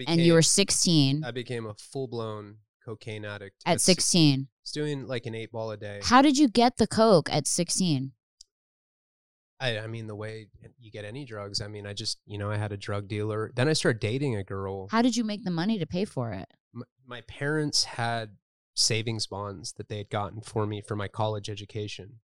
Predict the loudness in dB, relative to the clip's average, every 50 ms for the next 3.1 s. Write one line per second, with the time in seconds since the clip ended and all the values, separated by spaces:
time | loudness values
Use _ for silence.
0 | _ _ _ _ -2 0 0 0 -2 -4 -6 -4 -2 0 0 0 0 0 0 0
1 | 0 0 0 0 0 0 -2 -2 -2 0 4 4 6 6 4 2 -2 -8 -14 _
2 | _ _ -20 -20 -20 _ -2 2 2 2 2 0 -6 -14 _ _ _ _ _ -20
3 | -20